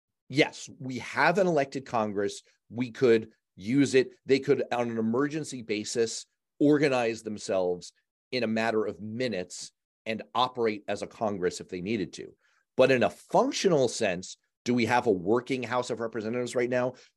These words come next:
No, we do not, and we will not until we elect a speaker,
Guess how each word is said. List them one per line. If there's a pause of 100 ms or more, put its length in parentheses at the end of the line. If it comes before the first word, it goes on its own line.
No,
we
do
not,
and
we
will
not (260)
until
we (240)
elect
a
speaker,